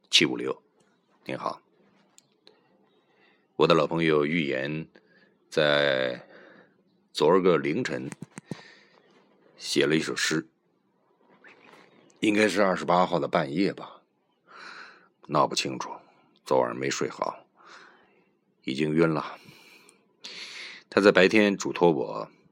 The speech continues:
把他的那首诗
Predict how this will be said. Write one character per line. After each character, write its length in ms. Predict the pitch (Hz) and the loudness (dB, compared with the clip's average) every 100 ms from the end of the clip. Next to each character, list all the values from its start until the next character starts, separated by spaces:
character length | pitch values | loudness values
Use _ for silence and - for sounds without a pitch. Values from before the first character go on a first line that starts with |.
| _ - - - - - _ _ _ | _ -20 -20 -20 -20 -20 _ _ _
把 160 | - - | -2 0
他 240 | - 71 | 2 0
的 720 | 65 64 55 53 50 50 50 - - - - - - - - _ _ _ _ - - _ _ | 2 0 0 -4 -6 -6 -8 -10 -14 -16 -16 -18 -18 -20 -20 _ _ _ _ -20 -20 _ _
那 120 | 78 | -4
首 180 | 71 53 | -2 -4
诗 380 | - - 69 | -4 -4 -6